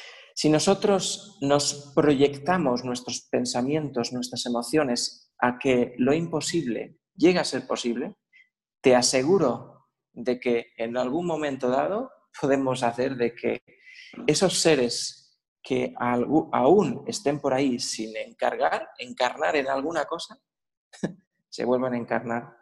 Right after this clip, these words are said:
y que resuciten exactamente como lo recordamos.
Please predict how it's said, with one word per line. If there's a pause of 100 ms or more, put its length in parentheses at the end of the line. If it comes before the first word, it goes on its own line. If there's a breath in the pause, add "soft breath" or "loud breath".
(160)
y
que
resuciten (520)
exactamente
como
lo
recordamos.